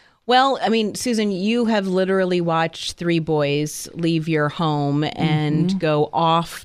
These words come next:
Speaker 1: to college, and, and your kiddos don't stay close by.
Speaker 2: No.
Speaker 1: Your kiddos decide to
Speaker 2: <laughs>
Speaker 1: go out of state.
Speaker 2: Yes.
Speaker 1: Um, have all th-, three of them gone to Ohio?
Speaker 2: Yes. All three have gone to the state of Ohio. Our oldest went to Ohio University in Southern
Speaker 1: Mm-hmm.
Speaker 2: Ohio because the program he wanted was at that school.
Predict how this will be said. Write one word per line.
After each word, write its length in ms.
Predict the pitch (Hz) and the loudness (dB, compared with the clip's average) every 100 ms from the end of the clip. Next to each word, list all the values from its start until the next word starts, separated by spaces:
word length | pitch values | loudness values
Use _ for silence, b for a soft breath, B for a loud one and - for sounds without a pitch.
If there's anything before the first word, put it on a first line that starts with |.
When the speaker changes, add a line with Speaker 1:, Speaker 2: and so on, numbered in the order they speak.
| _ | _
Speaker 1:
to 160 | - 156 | -6 -4
college, 600 | - 185 180 165 156 175 | -2 0 0 0 0 -2
and, 180 | 160 - | -2 -2
and 180 | 165 165 | -2 0
your 220 | 180 240 | 2 0
kiddos 440 | 233 233 196 175 - | 0 -2 0 0 -2
don't 240 | 175 135 | -4 -4
stay 240 | - 175 156 | -4 -2 -2
close 300 | 165 147 - | -2 -2 -2
by. 500 | 147 98 82 101 - - | -2 -2 -4 -6 -6 -2
Speaker 2:
No. 240 | 160 - | 0 0
Speaker 1:
Your 120 | 180 196 | 0 0
kiddos 340 | 220 190 170 | 0 0 2
decide 400 | 170 - 175 160 | 2 2 2 0
to 40 | 160 | 0
Speaker 2:
<laughs> 120 | 156 | 0
Speaker 1:
go 100 | 151 | 0
out 240 | 147 196 208 | 0 2 0
of 100 | 190 | -2
state. 600 | - - 110 98 - - | -6 -6 -4 -6 -6 -4
Speaker 2:
Yes. 440 | 160 165 - - - | -4 -2 -4 -6 -2
Speaker 1:
Um, 440 | 175 170 160 156 165 | 0 2 2 0 0
have 160 | 196 | 0
all 260 | 214 254 294 | 4 4 2
th-, 400 | - - 202 185 - | -2 -6 -6 -8 -6
three 220 | 208 233 | 0 2
of 100 | 262 | 4
them 180 | 269 269 | 4 4
gone 280 | 262 254 262 | 4 4 2
to 500 | - 262 254 254 - - - | 2 4 4 4 2 -4 -4
Ohio? 480 | 208 214 220 233 262 | 0 2 2 2 0
Speaker 2:
Yes. 80 | 269 B B B B | -2 B B B B
All 140 | 190 202 | -2 2
three 160 | 226 | 2
have 100 | 180 | 4
gone 160 | 180 165 | 2 2
to 40 | |
the 80 | 160 | 0
state 200 | - 160 | 2 2
of 40 | 156 | 2
Ohio. 300 | 151 - 90 | 0 0 2
Our 200 | 170 - | 0 0
oldest 300 | 175 175 - | 0 -2 -2
went 160 | 170 | -2
to 280 | - 175 - | 0 -2 0
Ohio 320 | 165 160 170 | 0 2 2
University 640 | 165 165 160 160 - 185 175 | 2 2 2 0 0 0 2
in 120 | 165 | 0
Southern 340 | 165 165 165 | -2 0 0
Speaker 1:
Mm-hmm. 80 | 170 | 0
Speaker 2:
Ohio 360 | 170 180 170 190 | 0 0 0 -2
because 320 | 180 175 - | -2 -2 -2
the 100 | 156 | -8
program 360 | - 165 170 160 | -6 -4 -2 -2
he 120 | 170 | -2
wanted 360 | 170 180 175 | -2 -2 -2
was 160 | 190 - | -4 -4
at 120 | - | -4
that 200 | 180 - | -2 -2
school. 380 | - 170 175 202 | -4 -4 -2 -4